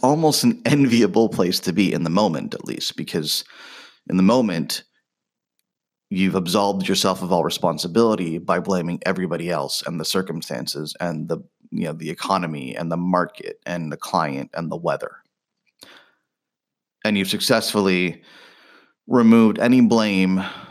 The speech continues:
from yourself. You've absolved yourself of all responsibility. That's an enviable place to be in the short term. But of course, if you carry on with that attitude and that mindset, you're not gonna go anywhere because you're gonna continue to blame other people for your problems.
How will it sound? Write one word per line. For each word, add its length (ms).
from 200
yourself. 680
You've 180
absolved 440
yourself 460
of 100
all 120
responsibility. 840
That's 200
an 100
enviable 460
place 240
to 100
be 380
in 180
the 80
short 360
term. 340
But 140
of 100
course, 340
if 140
you 100
carry 320
on 220
with 100
that 140
attitude 520
and 120
that 140
mindset, 760
you're 240
not 240
gonna 200
go 380
anywhere 480
because 240
you're 80
gonna 140
continue 420
to 80
blame 320
other 240
people 340
for 140
your 100
problems. 720